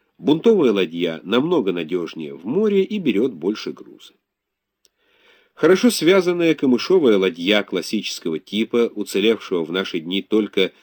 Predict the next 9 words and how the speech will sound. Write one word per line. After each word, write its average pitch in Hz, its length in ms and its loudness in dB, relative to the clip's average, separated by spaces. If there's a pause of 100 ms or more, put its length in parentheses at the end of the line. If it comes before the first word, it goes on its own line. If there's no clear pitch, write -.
(200)
на 95 160 -4
подверженном 110 720 2
штормам 98 600 -2
горном 98 400 0
озере 95 380 -2
Титикака 85 680 -8
в - 60 -20
центральных 80 680 -10
Андах, 151 320 -4